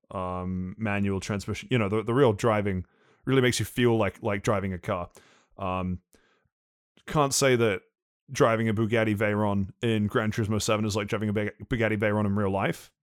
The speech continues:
but it, I'd believe it. <laughs> It feels pretty close. Um, I, I will, I will say that, uh, you can turn all the assists off, but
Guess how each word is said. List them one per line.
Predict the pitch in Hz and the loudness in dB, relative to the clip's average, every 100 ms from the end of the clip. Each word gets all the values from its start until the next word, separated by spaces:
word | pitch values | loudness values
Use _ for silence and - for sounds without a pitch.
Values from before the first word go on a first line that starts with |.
| - | 0
but | 107 95 87 - | 2 2 -2 -6
it, | 107 104 - | -6 -6 -6
I'd | 92 98 | -8 -4
believe | 98 101 156 | -2 0 2
it. | 131 - - - | 0 -4 -10 2
<laughs> | 175 - 175 - - 107 - | 4 6 2 0 -6 -6 0
It | 151 - | 0 2
feels | 113 165 | 0 0
pretty | - 95 | -2 -6
close. | 82 90 117 - _ _ _ | -4 -6 -8 -12 _ _ _
Um, | 98 101 101 98 | -4 -2 -2 -2
I, | 113 110 - | -2 -2 -2
I | 110 | -2
will, | 117 151 143 117 | 2 4 4 4
I | |
will | 120 131 | 2 2
say | - 120 | 2 2
that, | 110 104 - - - _ _ 98 | 2 0 -4 -10 -20 _ _ -4
uh, | 98 92 | -2 0
you | 127 | 0
can | 139 | 0
turn | 123 131 | 2 2
all | 127 139 | 4 2
the | 139 | 4
assists | 127 143 - - | 2 2 0 2
off, | 131 - - _ _ _ 110 | 2 0 -4 _ _ _ 0
but | 107 101 - | 2 2 -2